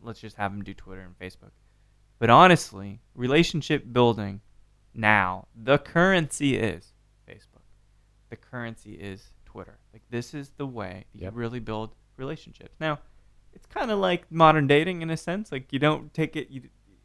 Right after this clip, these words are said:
Speaker 1: it's more just like a real topical kinda light touch and social. And then you go and you're like, "I'm gonna go to the competition. Then we'll see each other in person. We'll have a good chat."
Speaker 2: Yep.
Speaker 1: You know? It is essential to this industry, I think. And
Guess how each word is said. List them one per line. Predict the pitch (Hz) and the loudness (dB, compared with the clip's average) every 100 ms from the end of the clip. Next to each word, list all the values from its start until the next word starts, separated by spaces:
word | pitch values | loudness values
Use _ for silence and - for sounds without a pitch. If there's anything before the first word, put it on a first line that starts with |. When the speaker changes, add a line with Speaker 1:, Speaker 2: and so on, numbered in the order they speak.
| _ | _
Speaker 1:
it's | 95 120 | -20 -12
more | 143 151 | -2 0
just | 147 147 | -2 -6
like | 151 139 | -6 -4
a | |
real | 127 147 151 | -4 -2 -2
topical | - 151 143 151 151 139 | -2 -2 -2 -4 -6 -8
kinda | - 117 | -8 -12
light | 113 135 - _ | -6 -6 -6 _
touch | 160 156 - - - - | -10 -10 -14 -20 -20 -18
and | 135 | -10
social. | - 151 - 160 160 - _ _ - | -2 -2 0 -6 -6 -14 _ _ -8
And | 117 | -4
then | 123 | -2
you | 127 | -2
go | 131 131 | -2 -2
and | 143 | -4
you're | 131 | -8
like, | 135 | -12
"I'm | - | -12
gonna | 214 | -8
go | 226 | -8
to | |
the | 220 | -8
competition. | 226 214 - 220 - 170 _ | -10 -12 -6 -6 -6 -14 _
Then | 123 | -12
we'll | 120 | -12
see | - 131 | -12 -16
each | 123 | -12
other | 131 131 | -10 -10
in | |
person. | 123 135 135 127 | -6 -6 -6 -12
We'll | 123 | -12
have | 104 | -12
a | 101 | -12
good | 101 | -20
chat." | - 113 - - | -20 -20 -20 -10
Speaker 2:
Yep. | 98 - _ _ | -10 -10 _ _
Speaker 1:
You | 110 | -20
know? | - 107 _ - - _ _ _ _ - - | -20 -20 _ -20 -20 _ _ _ _ -20 2
It | 147 | 4
is | 151 131 | 4 2
essential | 123 127 117 - 95 | -4 -6 -6 -8 -16
to | - | -16
this | 95 92 | -16 -14
industry, | 98 - 85 | -14 -16 -18
I | 82 | -20
think. | - 73 - - | -20 -20 -20 -14
And | 101 98 | -10 -10